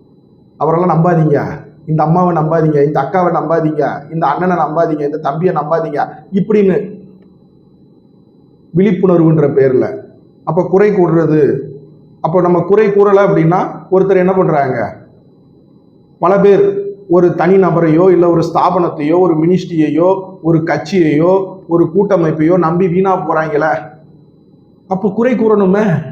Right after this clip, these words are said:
குறை கூறாம இருந்தா எப்படியா? ஒண்ணு தப்புன்னு தெரிஞ்சு அந்த தப்பை நீ சொல்லாம இருக்கிறதோ, அதுவும் பைபிள்ல வசனம் இருக்கு.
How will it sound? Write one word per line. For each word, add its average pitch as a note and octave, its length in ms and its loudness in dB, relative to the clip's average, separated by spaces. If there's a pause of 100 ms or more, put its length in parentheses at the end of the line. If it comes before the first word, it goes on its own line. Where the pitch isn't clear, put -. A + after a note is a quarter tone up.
(600)
குறை A#3 240 0
கூறாம G#3 340 2
இருந்தா G3 580 -2 (600)
எப்படியா? E3+ 460 0 (320)
ஒண்ணு F3+ 180 2
தப்புன்னு F#3 480 -2
தெரிஞ்சு G3 300 2
அந்த F3 200 0
தப்பை F3 340 -4
நீ F#3 80 -2
சொல்லாம G#3 640 0
இருக்கிறதோ, A3+ 840 0 (1900)
அதுவும் G#3 340 0
பைபிள்ல F#3 340 2
வசனம் D3+ 300 -2
இருக்கு. A2 320 -6